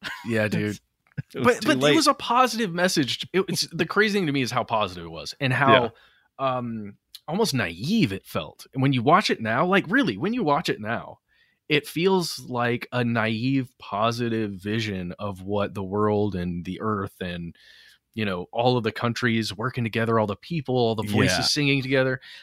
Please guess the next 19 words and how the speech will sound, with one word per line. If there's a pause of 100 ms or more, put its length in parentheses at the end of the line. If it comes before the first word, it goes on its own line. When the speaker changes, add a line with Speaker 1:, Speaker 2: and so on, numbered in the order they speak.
(360)
Speaker 1:
It
feels
like (180)
I,
w-, (320)
our
cynicism
has (180)
increased
to
such
an
extent (300)
that
watching
Speaker 2:
<laughs>
Speaker 1:
this (420)
feels (320)
insane.